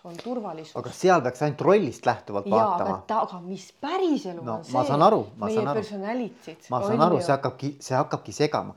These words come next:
Speaker 2: Et, et nagu, ja veel, tuua veel üks dimensioon sisse, siis,
Speaker 1: <laughs>
Speaker 2: siis
Speaker 1: Me hoiame nii keeruliseks, või?
Speaker 2: see, see, see, see, see, see holakraatia püüab, ma ütlen, et see ei ole ideaalne, aga ta püüab eristada soul from role.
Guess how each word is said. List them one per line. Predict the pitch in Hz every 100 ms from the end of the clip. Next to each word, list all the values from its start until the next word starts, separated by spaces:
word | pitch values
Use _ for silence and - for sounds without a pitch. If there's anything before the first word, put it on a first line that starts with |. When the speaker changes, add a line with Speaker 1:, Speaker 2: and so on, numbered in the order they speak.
| - -
Speaker 2:
Et, | 127 - -
et | 127 104
nagu, | 123 117 101 107 -
ja | 135 131
veel, | 131 170 170 113 - -
tuua | 127 127 117
veel | 165 180 139 110
üks | -
dimensioon | 127 113 110 120 110
sisse, | - 294
siis, | 110 117 - -
Speaker 1:
<laughs> | -
Speaker 2:
siis | 392
Speaker 1:
Me | 381 392
hoiame | 359 285
nii | 277 269
keeruliseks, | 339 294 277 330 320
või? | 403 359
Speaker 2:
see, | 156 -
see, | 170 -
see, | 147 -
see, | 143 131 131 453
see, | 370 - -
see | -
holakraatia | 127 127 131 - 170 190 117 - -
püüab, | 170 196 127 90 - - _ _ -
ma | 101
ütlen, | 110 113 113
et | 98
see | 120
ei | 117
ole | 120 110
ideaalne, | 107 113 98 101 - - -
aga | 117
ta | 110
püüab | - 147 196 214 170 120
eristada | 156 170 107 - 104 - 92 90 - _ _ _
soul | - - 170 170 160 123
from | - 123 113
role. | 107 123 98 92